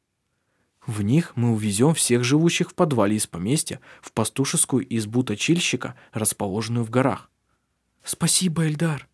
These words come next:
Благодарю тебя. Он принял ее благодарность, не упомянув о том, что это была идея точильщика, а не его. Все должно произойти в абсолютной тишине. Нам придется заткнуть им рты. Всем.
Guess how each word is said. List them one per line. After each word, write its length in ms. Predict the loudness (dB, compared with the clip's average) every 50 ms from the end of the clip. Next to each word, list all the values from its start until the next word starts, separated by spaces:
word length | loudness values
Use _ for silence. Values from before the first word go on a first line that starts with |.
| _ _ _ _
Благодарю 540 | -6 -6 0 0 0 2 4 4 4 4 0
тебя. 400 | 0 -4 -4 -4 -6 -6 -8 -10 _ _ _ _ _ _ _ _ _ _ _ _ _ _ _ _ _ _ _ _ _ _ 0
Он 200 | 2 4 4 4
принял 340 | 4 4 4 6 6 6 6
ее 140 | 6 6 6
благодарность, 840 | 4 2 4 4 2 4 4 4 4 2 0 -4 -6 -8 -12 -20 _ -20 -18 _ 4
не 100 | 6 6
упомянув 600 | 6 6 6 6 6 6 6 6 4 2 2 -2
о 60 | -2
том, 320 | 2 2 2 2 2 -2 -6 -20 -20 -14
что 260 | -10 -10 -2 2 4 6
это 200 | 6 6 4 4
была 240 | 6 6 6 6 4 2
идея 340 | -2 0 4 6 6 6
точильщика, 800 | 6 4 2 0 2 0 0 0 0 -2 -4 -4 -6 -8 -10 -10 -8
а 80 | -6
не 240 | -4 -2 0 2 2
его. 340 | 2 2 2 0 -6 -6 -14 _ _ _ _ _ _ _ _ _ _ _ _ _ _ _ _ _ _ _ _ _ _ _ _ _
Все 380 | -6 -2 0 0 2 2 0 2
должно 340 | 4 2 2 4 2 0 2
произойти 520 | 4 2 2 4 4 2 2 2 0 0
в 80 | 2 2
абсолютной 560 | 2 2 2 2 2 2 2 0 -2 -2 -4
тишине. 540 | -2 -2 -4 -2 -2 0 0 -2 -4 -4 -8 _ _ _ _ -20 -20 -20 -20 -20 _ -2
Нам 180 | 0 0 2
придется 420 | 2 0 2 4 4 4 4 4 2
заткнуть 460 | 2 2 2 2 0 0 0 0 0
им 100 | -2 -2
рты. 320 | -2 0 -2 -2 -2 -2 _ _ _ _ _ _ _ _ _
Всем. 400 | -6 -2 2 4 4 4 4 2